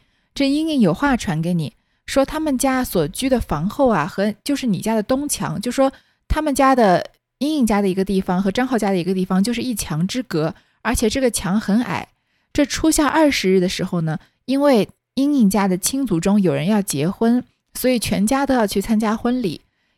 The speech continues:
英英就决定呢，托病不行，希望借这一天的时间啊，两个人在墙下相见，或者翻墙和他相见，希望他记住。”那果然这是张浩的梦啊，就应验了。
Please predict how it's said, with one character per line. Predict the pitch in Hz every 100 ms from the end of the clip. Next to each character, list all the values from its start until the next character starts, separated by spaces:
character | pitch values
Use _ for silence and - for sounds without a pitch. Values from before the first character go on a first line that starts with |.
| -
英 | 302 302
英 | 277
就 | 247
决 | 196 160
定 | 220 208
呢， | 170
托 | 180 262 262
病 | 269 202
不 | 262
行， | 240 - 151 170 214 _ _
希 | - 302
望 | 277 240
借 | 285
这 | 226 285
一 |
天 | 233 262
的 | 226
时 | -
间 | 165 196
啊， | 196
两 | 190 147
个 | 190
人 | 190
在 | 208 220
墙 | - - 170
下 | 233 220
相 | - 240
见， | 247 254 - _ _ _ _
或 | 277
者 | 233 185 - - -
翻 | 285
墙 | 294 196 190
和 | 190
他 | 180
相 | 196 180
见， | 185 165 - _ _ -
希 | -
望 | 254
他 | 220 233
记 | - 294 202
住。” | 180 160 _ _ _ _ -
那 | 285
果 | 262 190
然 | 151 165 208
这 |
是 | 262
张 | 220 262
浩 | 254 247
的 | 196
梦 | 185 262 214
啊， | 160
就 | 175 202 175 170 - _ _ - _ -
应 | 285 233
验 | 262 214
了。 | 151